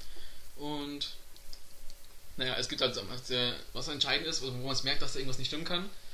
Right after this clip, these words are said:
ist, also, ent-, ja, manche, auch manche meinen schon davor, merkt man schon, oh, das kann gar nicht sein, bla, bla, bla. Aber mir ist es erst in Vietnam aufgefallen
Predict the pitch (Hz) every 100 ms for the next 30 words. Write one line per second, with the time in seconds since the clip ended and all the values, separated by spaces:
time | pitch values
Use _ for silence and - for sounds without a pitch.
0 | - - - 147 147 - 143 123 117 123
1 | - - 120 117 123 127 127 117 120 120
2 | 127 123 127 117 110 135 139 139 139 131
3 | 131 127 135 139 131 110 135 135 127 131
4 | 127 135 131 131 123 117 117 117 139 170
5 | - - - - - - - - - -
6 | - - - - 135 127 - - 120 -
7 | 123 120 120 123 117 135 - - 165 160
8 | 180